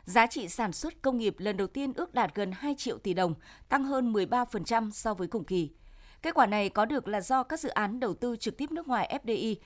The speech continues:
không ngừng gia tăng, đặc biệt trong lĩnh vực công nghiệp chế biến, chế tạo. Các tập đoàn sản xuất linh kiện điện tử lớn tiếp tục duy trì hoạt động ổn định, mở rộng nhà xưởng. Bên cạnh đó,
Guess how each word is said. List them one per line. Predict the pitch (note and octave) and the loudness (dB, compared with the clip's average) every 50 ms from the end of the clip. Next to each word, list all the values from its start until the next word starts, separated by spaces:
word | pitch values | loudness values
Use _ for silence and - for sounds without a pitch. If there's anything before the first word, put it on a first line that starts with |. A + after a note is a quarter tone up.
| - - - | -16 -14 -4
không | - D#4+ D#4 C#4 | 0 2 2 4
ngừng | B3+ A#3+ G#3 F#3 | 2 2 0 0
gia | - - C4 | 0 2 0
tăng, | B3+ - B3+ B3 A#3 G#3+ - - - - - | 2 2 2 2 2 0 -6 -12 -20 -8 -2
đặc | - A#3 F#3+ | 0 0 2
biệt | G#3 A3 G3 - - | 2 2 0 0 -2
trong | - C4+ C4 B3+ | -4 -2 -2 -2
lĩnh | A3+ - - | -2 -4 -2
vực | - C4 - - - - - | -2 -4 -4 -4 -6 -2 0
công | C4 B3 | 0 2
nghiệp | A3+ G#3+ F3 - | 2 2 0 0
chế | - - G3+ | 0 0 0
biến, | G3 G3+ G3+ G3 G#3+ B3 - | 2 2 2 0 0 -2 -4
chế | - - G3+ | -2 -2 0
tạo. | - B3+ A3 - - - - - - - - - - - - | 2 2 2 2 0 -4 -12 -20 -20 -20 -20 -20 -18 -2 0
Các | - - | 2 4
tập | - C4+ F3 | 4 2 4
đoàn | G#3 G#3+ G#3 F#3+ F3+ | 4 2 2 2 0
sản | F3 - A3+ G3 D#3+ | -2 -2 -2 -2 -2
xuất | - - D#4 - - - | -4 -6 -6 -6 -2 0
linh | A#3+ B3 A3 | 0 0 0
kiện | - A3+ E3 | 0 -2 0
điện | F#3+ G3 - - | 0 -2 0 0
tử | G#3+ F3+ | 0 0
lớn | E3 E3+ F#3+ G3 G3+ A3+ D4 - | 2 2 2 2 2 0 -2 -4
tiếp | - F4 - | -4 -6 -4
tục | - B3 D#3 - | -4 -6 -6 -4
duy | - A#3 A3+ | -2 -4 -2
trì | - A3+ G3+ | -2 0 -2
hoạt | F3+ E3 - G3 E3 D#3 | -2 0 -2 -2 -2 0
động | G3 - - | -2 -2 0
ổn | G#3 F#3+ C#3 | -2 -2 2
định, | D3 G3 F#3+ - - - - - - | 2 2 2 0 -2 -18 -20 -8 0
mở | - A3+ G#3+ | 2 2 4
rộng | E3 - F#3 D3 - G3+ | 4 2 0 0 0 0
nhà | G3+ G3 | -2 -2
xưởng. | - - A3+ G#3 E3+ - - - - - - - - - - _ - | 0 0 0 0 0 -2 -6 -14 -20 -20 -20 -20 -20 -20 -20 _ 2
Bên | - C4+ C4 | 2 4 4
cạnh | B3 C4 F#3+ F#3+ | 2 0 0 2
đó, | G#3 G3+ G3+ G3+ B3+ | 4 4 4 4 2